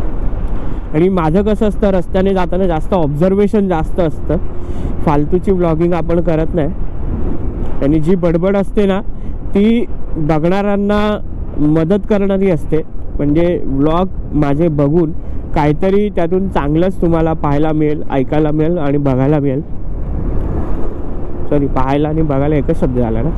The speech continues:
<laughs> तर आता याच्यानंतर माहिती ना आपले लवकर राईड कधी लागेल, कारण दोन वेळा कोकणात जाऊन आलो,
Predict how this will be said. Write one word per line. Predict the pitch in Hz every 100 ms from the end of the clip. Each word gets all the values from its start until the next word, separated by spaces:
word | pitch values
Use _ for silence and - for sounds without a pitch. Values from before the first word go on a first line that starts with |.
| - - - -
<laughs> | 170 - - - - - - -
तर | 143
आता | 147 139 170 175
याच्यानंतर | 175 151 180 180 175 190
माहिती | 180 165 196
ना | 190
आपले | 170 175 175 170
लवकर | 156 147 - 165
राईड | 156 151 -
कधी | 165 143 180
लागेल, | 156 143 135 - - - - - -
कारण | 151 147
दोन | 139 156 175
वेळा | 180 180
कोकणात | 160 143 160 165
जाऊन | 151 156 160
आलो, | 147